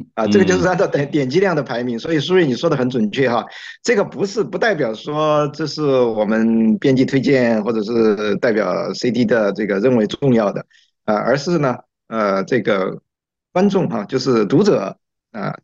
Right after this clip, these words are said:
Speaker 1: 受众的，呃，这个选择，他们，呃，他们喜欢看什么。那，那这个很有意思的就是我们有简体版跟繁体版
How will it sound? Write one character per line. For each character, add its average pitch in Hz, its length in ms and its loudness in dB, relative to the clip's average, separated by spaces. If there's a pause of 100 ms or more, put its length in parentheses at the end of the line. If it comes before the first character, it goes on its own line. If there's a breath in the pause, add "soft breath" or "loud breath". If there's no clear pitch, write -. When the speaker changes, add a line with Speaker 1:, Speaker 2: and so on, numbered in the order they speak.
(220)
Speaker 1:
受 185 240 2
众 135 260 2
的， 110 140 2 (320)
呃， 101 220 -2
这 - 120 -6
个 110 140 -4
选 101 200 0
择， 107 220 0
他 135 140 -2
们， 131 200 0 (100)
呃， 110 200 -8
他 139 160 -4
们 131 300 2
喜 - 200 -4
欢 147 220 -2
看 147 240 -2
什 92 160 -12
么。 - 80 -20 (540 loud breath)
那， 180 380 0
那 175 160 -2
这 175 100 -4
个 180 60 0
很 208 160 0
有 254 80 4
意 220 140 2
思 180 120 -4
的 165 80 4
就 156 120 0
是 160 120 -4
我 135 80 2
们 175 120 2
有 175 80 4
简 165 360 0
体 - 160 -2
版 104 300 -4
跟 123 220 0
繁 127 180 -2
体 160 140 2
版 107 120 -4